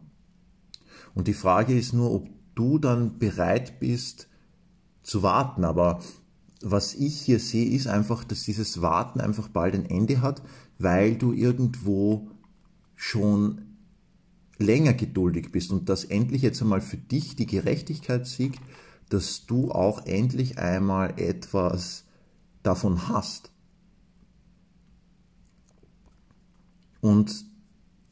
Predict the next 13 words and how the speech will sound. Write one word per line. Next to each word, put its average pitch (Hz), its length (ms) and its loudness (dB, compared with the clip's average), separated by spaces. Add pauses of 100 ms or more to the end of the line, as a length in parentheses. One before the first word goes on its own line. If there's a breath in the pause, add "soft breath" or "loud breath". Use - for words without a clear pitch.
(100)
ich - 260 0
würd's 156 380 4
dir 127 140 6
jetzt 127 160 -2
sagen, 107 420 0
wenn 90 120 4
ich, 87 340 -2
wenn, 87 280 0
wenn's 90 300 0
so 101 200 0
wär, 95 120 2
dass 87 180 0
ich - 220 -6